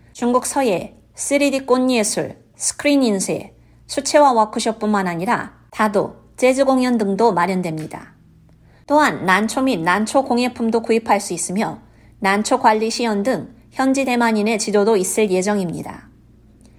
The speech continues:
기자회견에 참석한 뉴욕 타이베이 경제문화사무소의 대사 겸 사무총장인 제임스 케이지 리는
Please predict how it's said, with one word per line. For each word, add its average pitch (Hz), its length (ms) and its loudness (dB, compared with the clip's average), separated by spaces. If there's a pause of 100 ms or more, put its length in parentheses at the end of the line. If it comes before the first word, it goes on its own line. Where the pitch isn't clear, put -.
(380)
기자회견에 262 580 2
참석한 240 800 -2
뉴욕 233 340 2
타이베이 247 1040 0
경제문화사무소의 233 1400 0 (120)
대사 208 400 2
겸 233 180 0
사무총장인 240 1040 -2
제임스 233 460 0
케이지 240 440 0
리는 196 420 0